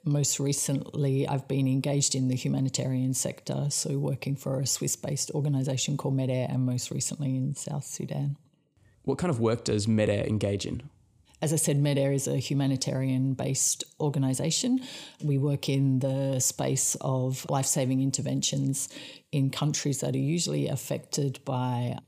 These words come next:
Speaker 1: conflict or natural disasters. So it's immediate interventions in those areas. It's, um, an organisation based out of Switzerland, faith-based organisation. Um, Medair works in, um, difficult to reach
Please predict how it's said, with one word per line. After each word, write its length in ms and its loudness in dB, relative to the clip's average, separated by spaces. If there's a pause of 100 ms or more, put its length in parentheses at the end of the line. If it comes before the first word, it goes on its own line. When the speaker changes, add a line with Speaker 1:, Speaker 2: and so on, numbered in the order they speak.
(200)
Speaker 1:
conflict 520 2
or 100 2
natural 520 0
disasters. 840 -2 (360)
So 200 -2
it's 160 -2
immediate 460 2
interventions 1120 0 (200)
in 140 4
those 240 2
areas. 520 0 (380)
It's, 440 0
um, 260 4
an 140 4
organisation 560 2
based 240 0
out 160 0
of 80 0
Switzerland, 800 0
faith-based 720 0 (160)
organisation. 760 0 (440)
Um, 180 2
Medair 300 2
works 480 0
in, 640 2
um, 280 0
difficult 420 0
to 100 -2
reach 460 0